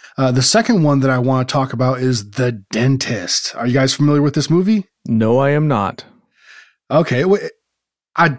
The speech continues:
Speaker 1: I don't think it was a, uh, a, a popular movie when it came out.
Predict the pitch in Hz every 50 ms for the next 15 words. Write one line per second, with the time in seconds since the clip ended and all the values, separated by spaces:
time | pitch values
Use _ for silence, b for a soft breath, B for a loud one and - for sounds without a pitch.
0 | - - 165 165 156 131 190 220 269 262 269 - 202 214 220 226 233 185 185 160
1 | 156 139 123 151 139 131 131 127 127 127 123 120 117 117 117 113 131 127 110 127
2 | 120 - - - 160 180 175 - 185 147 123 113 127 139 143 156 135 139 135 127
3 | 131 - - 151 131 117 113 127 151 185 185